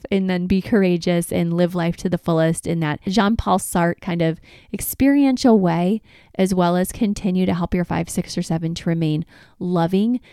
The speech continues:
then that's a good start because you wanna be safe, but you wanna be loving and giving. You don't wanna just be safe. So that's a word for you guys as thinkers that you have to not just be safe, but to give and to love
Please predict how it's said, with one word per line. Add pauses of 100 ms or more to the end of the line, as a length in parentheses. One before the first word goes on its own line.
(140)
then
that's
a
good
start
because
you
wanna
be
safe,
but
you
wanna
be
loving
and
giving.
You
don't
wanna
just
be
safe.
So
that's
a
word
for
you
guys (420)
as
thinkers
that
you
have
to
not
just
be
safe,
but
to
give
and
to
love